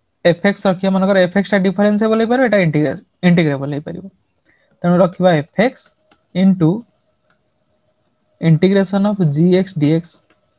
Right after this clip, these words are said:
minus ଏଇଟା ଯୋଉ integration ହେଲା ଜି ଏକ୍ସ ଡି ଏକ୍ସ, ପୁଣି ତାକୁ ଆଉ ଥରେ ବି integration କରାଯିବ। କିନ୍ତୁ next step ରେ minus ଲେଖା ହେଲା ପରେ ଏଫ୍ ଏକ୍ସ ଟାକୁ derivative କରାଗଲା, ଏଫ୍ prime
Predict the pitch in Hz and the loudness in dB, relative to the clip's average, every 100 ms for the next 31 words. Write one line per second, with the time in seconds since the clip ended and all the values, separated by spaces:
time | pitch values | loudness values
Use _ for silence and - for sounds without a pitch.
0 | _ _ _ _ _ _ _ - 170 208 | _ _ _ _ _ _ _ 0 2 4
1 | 196 127 123 - _ _ _ _ _ _ | 2 -2 -8 -18 _ _ _ _ _ _
2 | _ - 202 214 226 240 196 190 208 208 | _ -2 0 2 2 4 2 2 0 2
3 | 202 165 147 143 175 202 170 156 165 - | 2 4 2 2 2 2 2 0 0 -2
4 | 233 247 233 233 196 175 185 214 220 160 | 0 2 2 4 2 2 -2 0 0 0
5 | 156 196 196 147 139 139 143 - 220 208 | 0 -2 -2 0 -2 -4 -10 -2 4 4
6 | 170 139 160 196 _ _ - 180 269 254 | 2 -2 -8 -14 _ _ -4 2 2 2
7 | 202 160 156 196 165 175 220 - 190 170 | 0 0 0 0 0 0 -2 -2 0 0
8 | 147 147 147 254 _ _ _ _ 165 165 | 0 0 -4 -4 _ _ _ _ -2 0
9 | 214 208 - 214 240 254 165 147 151 147 | -2 -4 -4 -4 -2 -2 0 2 2 0
10 | 151 147 123 139 147 165 _ _ _ _ | -2 -4 -4 -4 -8 -14 _ _ _ _
11 | _ _ _ _ - 196 - _ - 151 | _ _ _ _ -2 -2 -2 _ -2 0
12 | 165 | 2